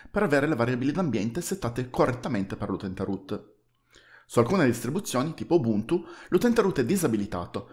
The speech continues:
per cui il comando su non funziona. Il comando sudo viene usato per eseguire un comando con privilegi di root. A differenza di su, sudo funziona anche con l'utente root disabilitato.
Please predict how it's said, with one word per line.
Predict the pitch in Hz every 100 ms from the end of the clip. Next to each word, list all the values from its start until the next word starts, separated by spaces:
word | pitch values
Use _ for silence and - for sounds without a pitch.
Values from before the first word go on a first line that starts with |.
| -
per | - -
cui | - 180
il | 180
comando | 165 190 214 220
su | - 151
non | 160 202 185
funziona. | 131 117 85 78 95 - _ _ _ _ _ _ _ _ _ - - - _ - - - - - -
Il | 170
comando | - 277 185
sudo | - 135 113 117 - - -
viene | 170 240 247
usato | 175 131 196
per | 190
eseguire | 202 202 160 143
un | 180
comando | - 131 131
con | 156
privilegi | 117 110 104 98 101
di |
root. | 101 98 98 107 - _ _ - -
A | -
differenza | 117 117 113 113 156
di |
su, | 226 190 220 - -
sudo | - 226 233 240
funziona | 247 247 196 202
anche | 202 208 240
con | 233
l'utente | 190 208 226
root | 208 117 101
disabilitato. | - 107 104 101 98 95 104 -